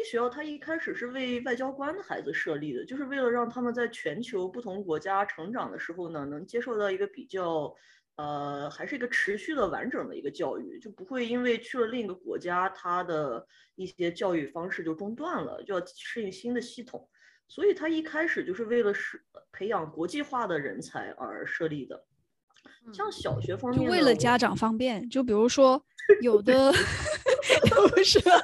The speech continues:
Speaker 1: <laughs> 就说大实话。
Speaker 2: <laughs> 那你，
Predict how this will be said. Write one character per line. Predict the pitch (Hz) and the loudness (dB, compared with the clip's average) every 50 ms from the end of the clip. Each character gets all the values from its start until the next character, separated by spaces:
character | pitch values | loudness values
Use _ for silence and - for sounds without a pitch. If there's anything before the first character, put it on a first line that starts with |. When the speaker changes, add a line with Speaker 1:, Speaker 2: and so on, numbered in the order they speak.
| - - | 6 0
Speaker 1:
<laughs> | - 415 - - | 2 4 4 4
就 | - - | 4 4
说 | - - 480 494 480 480 587 | 8 10 10 12 12 12 10
大 | - - - | 10 8 6
实 | - - - - - - | 4 4 2 2 2 2
话。 | 466 - 381 233 254 - - - - - 622 640 403 440 - - - - 480 - - 539 539 539 539 - - | 2 6 6 6 6 4 2 0 2 4 4 6 6 6 4 4 4 2 2 4 4 6 6 6 4 4 4
Speaker 2:
<laughs> | - 311 - - - - - 494 - - 330 320 294 - - - - - | 2 2 2 2 0 0 0 2 4 8 8 8 8 4 -4 -10 -4 2
那 | - 440 | 2 4
你， | 392 277 214 | 4 4 2